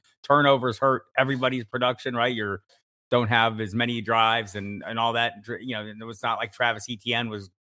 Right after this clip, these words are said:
gaining a ton of ground. I think he scored three points. So,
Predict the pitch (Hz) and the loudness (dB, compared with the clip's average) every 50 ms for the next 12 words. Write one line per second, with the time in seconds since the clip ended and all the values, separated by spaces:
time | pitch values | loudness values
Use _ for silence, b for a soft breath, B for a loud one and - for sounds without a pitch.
0 | _ _ - 117 117 117 117 117 113 110 - - 117 117 113 101 110 113 113 113 | _ _ -8 -6 -4 -4 -4 -4 -6 -6 -4 -4 -4 -2 -2 -2 0 0 2 2
1 | 113 113 113 107 - _ _ _ _ _ _ _ _ - 113 98 107 110 104 - | 2 0 -2 -6 -10 _ _ _ _ _ _ _ _ -14 -10 -8 -8 -8 -6 -4
2 | 123 113 107 101 - 110 127 127 107 - 113 110 107 104 - - - 110 107 | -2 -2 -2 -2 -4 -4 -4 -6 -4 -4 -6 -6 -6 -6 -6 -2 0 0 0